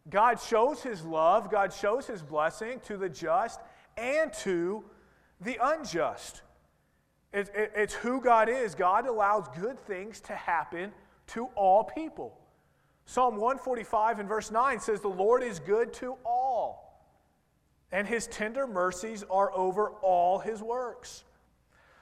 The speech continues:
The point is this, that if our Father does good things and loves the just and the unjust, then we,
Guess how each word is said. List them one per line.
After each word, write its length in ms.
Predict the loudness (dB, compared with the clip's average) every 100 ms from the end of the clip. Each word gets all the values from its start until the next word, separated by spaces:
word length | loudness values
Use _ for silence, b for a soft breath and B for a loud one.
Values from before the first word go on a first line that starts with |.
| b
The 80 | -6
point 280 | 2 2 2
is 140 | 0
this, 260 | 2 2 2
that 140 | 0
if 160 | 0 4
our 120 | 2
Father 760 | 2 2 4 4 2 0 0 -2 B B B
does 320 | 2 4 2
good 340 | -2 0 0 -2
things 720 | -8 -8 -8 -12 -14 -14 -16 b b b
and 260 | -4 -4 2
loves 320 | 4 4 4
the 120 | -4
just 400 | -2 2 2 2 -6
and 220 | -6 -6
the 140 | -8 -4
unjust, 560 | -4 -2 2 2 2 -4
then 280 | -6 -6
we, 480 | -10 -10 -10 -12 -14